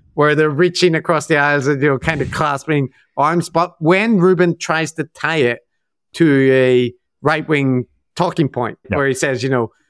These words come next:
Speaker 1: "Yeah, and this is the party, my body, my choice," you can see Maher's discomfort where he's like, "Well, no, that's, that's, let's stick on the covid, not about abortion."
Speaker 2: Yeah, yeah.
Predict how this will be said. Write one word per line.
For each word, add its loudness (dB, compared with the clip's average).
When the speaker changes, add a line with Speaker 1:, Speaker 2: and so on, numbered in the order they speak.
Speaker 1:
"Yeah, 2
and -4
this 2
is -12
the -2
party, -2
my 0
body, -2
my 0
choice," 0
you -2
can 0
see 0
Maher's 0
discomfort -2
where 2
he's 0
like, -2
"Well, 0
no, 2
that's, -4
that's, -4
let's -4
stick -6
on 0
the 2
covid, 0
not 0
about 0
abortion." -2
Speaker 2:
Yeah, 2
yeah. 2